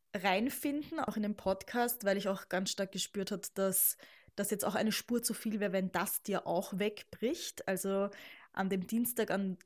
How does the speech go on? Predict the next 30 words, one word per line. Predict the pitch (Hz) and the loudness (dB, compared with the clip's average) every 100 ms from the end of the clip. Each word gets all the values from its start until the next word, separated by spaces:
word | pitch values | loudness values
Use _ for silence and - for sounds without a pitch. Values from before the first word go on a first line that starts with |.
| - | -6
dem | 202 196 | -2 0
du | 190 | -2
zu | - | -2
uns | 208 220 | 0 0
gekommen | 220 - 196 190 | -2 -2 0 0
bist, | 185 190 - - - - - _ - | 2 0 0 -4 -18 -20 -20 _ -2
da | 202 | 2
hast | 202 - | 4 4
du | 254 254 | 4 4
gleich | 226 190 202 | 6 6 6
angefangen, | 208 202 202 202 190 190 190 185 - | 0 0 0 0 2 2 2 0 0
mich | 214 - | 0 0
zu | - 214 | 2 6
löchern | 190 226 247 226 | 4 4 2 4
am | 208 | 2
Abend, | - 175 214 226 | 4 4 4 2
sobald | 208 196 190 | 0 2 2
alle | 202 196 | 2 2
Kinder | 220 208 | 0 0
geschlafen | 202 - 180 185 196 185 | -2 0 0 0 0 0
haben, | 180 185 180 | 2 2 -2
wann | - 170 208 | 0 2 2
wir | |
denn | 196 185 | 0 0
wieder | 185 - | 2 4
aufnehmen | 185 226 220 196 190 | 4 4 0 0 0
können, | 196 185 185 170 | 0 0 0 0
wann | 175 180 175 | 0 0 -2
wir | 175 165 | 0 2
weitermachen. | 196 214 190 180 175 - 180 | 2 2 2 2 2 -2 -6